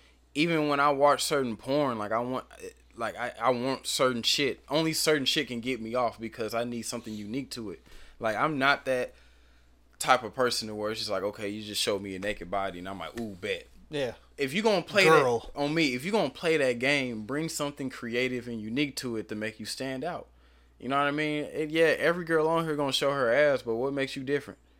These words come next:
Speaker 2: Right.
Speaker 1: You know what I'm saying? That's all I want. And it, you don't see that. It's just like, all right, look at my body, that's it. And then you just, ooh,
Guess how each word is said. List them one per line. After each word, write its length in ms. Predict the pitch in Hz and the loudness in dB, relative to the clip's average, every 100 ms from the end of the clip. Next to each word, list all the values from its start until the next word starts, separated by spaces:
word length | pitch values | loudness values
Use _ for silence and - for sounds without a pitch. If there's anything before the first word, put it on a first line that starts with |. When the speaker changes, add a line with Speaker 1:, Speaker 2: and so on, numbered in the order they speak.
| - | -12
Speaker 2:
Right. 320 | 127 127 107 | -6 -6 -6
Speaker 1:
You 100 | 113 | -4
know 100 | 127 | 0
what 60 | 123 | 0
I'm 40 | 123 | 0
saying? 260 | 139 123 127 | -2 0 2
That's 180 | 139 135 | 2 4
all 200 | 127 120 | 4 4
I 100 | 117 | 2
want. 340 | 120 123 104 - - _ - | 0 -4 -8 -14 -20 _ -8
And 100 | 104 | -2
it, 140 | 120 120 | 0 0
you 100 | 135 | 0
don't 180 | 135 117 | -2 -2
see 240 | - 151 | -4 -2
that. 280 | 143 87 - _ - | -2 -4 -6 _ -6
It's 160 | 123 127 | -6 -4
just 200 | 131 120 | -6 -4
like, 140 | 110 | -2
all 100 | 104 | 2
right, 160 | 113 107 | 2 2
look 180 | 117 117 | -2 -4
at 60 | |
my 160 | 110 110 | -6 -4
body, 420 | 104 107 104 98 | -2 0 -2 -4
that's 200 | 98 98 - | -4 -4 -6
it. 300 | 107 98 - | -10 -10 -10
And 120 | 95 | -10
then 200 | 101 104 | -10 -10
you 60 | 104 | -10
just, 160 | 107 | -10
ooh, 420 | 113 120 120 113 | -10 -8 -10 -14